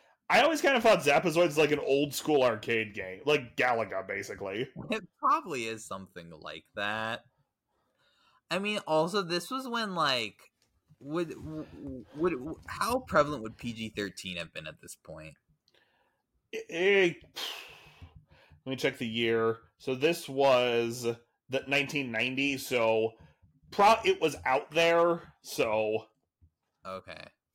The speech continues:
Speaker 2: 'Cause when was Temple
Speaker 1: But I
Speaker 2: of Doom?
Speaker 1: eighty-four.
Speaker 2: Okay. I mean, but this was also when you could get away with a little more in a G-rated movie.
Speaker 1: I was gonna say, remember, Watership Down is rated G, Land Before Time is rated G, Secret of nim is rated G,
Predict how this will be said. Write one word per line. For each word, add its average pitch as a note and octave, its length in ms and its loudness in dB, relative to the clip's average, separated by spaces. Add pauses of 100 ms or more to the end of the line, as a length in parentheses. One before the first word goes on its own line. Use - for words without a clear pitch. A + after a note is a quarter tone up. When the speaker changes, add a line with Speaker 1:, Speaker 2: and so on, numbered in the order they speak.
Speaker 2:
'Cause C#3+ 180 -6
when C#3+ 220 -6
was F3 160 -8
Temple D3+ 240 2
Speaker 1:
But F3+ 100 8
I F3+ 60 -8
Speaker 2:
of - 80 -20
Doom? - 220 -20 (1040)
Speaker 1:
eighty-four. G#2+ 720 -4 (800)
Speaker 2:
Okay. F2 300 -10 (640)
I A#3+ 120 -4
mean, C4 140 -2
but C4+ 120 -4
this D4+ 160 -2
was B3 140 0
also G3 240 2
when E3 140 -2
you D3+ 100 -6
could D#3 260 -4
get D3 120 2
away A2+ 220 -2
with G#2 140 -4
a F#2+ 60 -6
little F#2 320 -4
more F#2 260 -6
in F2 60 -8
a F2+ 80 -8
G-rated F#2 560 -8
movie. F#2 560 -8 (580)
Speaker 1:
I B2 60 -2
was D3+ 40 4
gonna D3+ 80 4
say, C#3+ 100 2
remember, C3 260 0
Watership C#3+ 460 2
Down C3 280 4
is C3+ 100 -2
rated C3 260 2
G, B2+ 480 0 (160)
Land A#2+ 200 -2
Before A2 120 -6
Time B2+ 300 0
is A#2+ 100 -6
rated A#2+ 260 -2
G, A#2 460 0 (280)
Secret A#2 280 -4
of G#2 80 -6
nim C3 220 0
is C3+ 120 0
rated A#2+ 300 -2
G, A#2 480 0